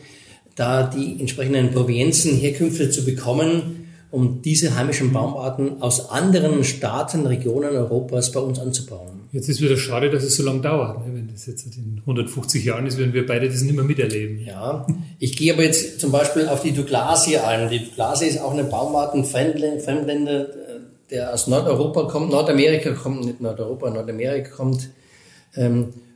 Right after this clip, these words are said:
Speaker 1: und der verschiedene Herkünfte hat, aber lassen wir das mal weg im Detail.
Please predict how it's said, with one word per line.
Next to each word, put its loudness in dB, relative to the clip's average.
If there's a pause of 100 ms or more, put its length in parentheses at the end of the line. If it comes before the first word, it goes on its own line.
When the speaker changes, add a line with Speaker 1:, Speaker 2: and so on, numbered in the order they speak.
(100)
Speaker 1:
und -4
der 4
verschiedene 2
Herkünfte 6
hat, 4
aber 4
lassen 0
wir 2
das 2
mal 0
weg 0
im 0
Detail. 2